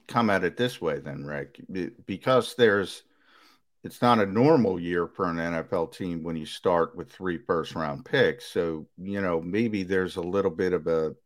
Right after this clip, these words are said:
I, I've called it a sense of urgency. So, you know, you have a twenty-three-year-old evolving player. Uh, if Kenny Pickett's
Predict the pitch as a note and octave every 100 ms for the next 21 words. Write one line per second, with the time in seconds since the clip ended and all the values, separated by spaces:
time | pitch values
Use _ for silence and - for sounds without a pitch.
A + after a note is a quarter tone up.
0 | _ D#2+ E2+ F#2 - F2+ F#2 - A2 F#2
1 | E2 D2+ - G#2+ F#2+ E2+ E2+ E2 G2 A#2+
2 | - C#2 - E2 C#2 C#2+ - - G#2+ F#2+
3 | E2+ D#2 _ _ _ _ _ _ _ _
4 | A2+ B2 G2+ G#2+ A2+ A#2 C#3+ C3+ - B2+
5 | B2+ A#2 G#2 - A2 G#2 G2+ F#2+ F#2+ F#2+
6 | F2 D#2 F2 F2+ G2 F#2+ F#2 E2 D2+ F#2
7 | E2+ D2+ D2 G2+ - _ _ _ _ _
8 | - G#2 F2+ F2 E2+ - A2+ - - C#3
9 | A#2 - B2 A#2+ A2 - -